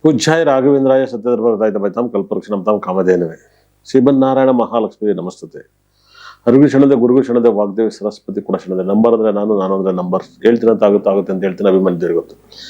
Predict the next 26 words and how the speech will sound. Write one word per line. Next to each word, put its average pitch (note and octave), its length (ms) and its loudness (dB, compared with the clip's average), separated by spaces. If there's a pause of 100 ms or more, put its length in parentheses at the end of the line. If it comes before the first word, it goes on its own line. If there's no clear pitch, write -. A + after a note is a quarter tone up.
(360)
ಈ F#3 40 6
ವಾರ E3 240 2
ಹತ್ತನೇ E3 380 0
ತಾರೀಕು B2 720 -2
ಬಹಳ A#2 200 2
ವಿಶೇಷವಾಗಿ, A2 1080 0 (220)
ಹತ್ತನೇ C3+ 320 2
ತಾರೀಕಿಂದ A#2 400 0
ಹದಿನಾರನೇ A2 560 0
ತಾರೀಕು, G2+ 380 -2
ಹದಿನಾರನೇ G2+ 520 0
ತಾರೀಕು, F#2+ 540 0
ಹದಿನಾರನೇ G3 380 0
ತಾರೀಕು F#2+ 300 -4
ಏಗಿರುತ್ತಲ್ಲ G2+ 580 0
ಅನ್ನೋದು F#2+ 300 -2 (460)
ಇಂಪಾರ್ಟೆಂಟ್ G#2+ 460 -2
ಆಗುತ್ತೆ. F2+ 500 -10 (420)
ಮೇನ್ D#3+ 380 2
ಪಾಸಿಟಿವ್ D3 440 0
ಆಗಿರೋದು B2 460 0
vibration A#2+ 520 0
date G#2+ 200 0
of G#2+ 100 0
birth G2 260 -6
ಅಂದ್ರೆ C3 360 -6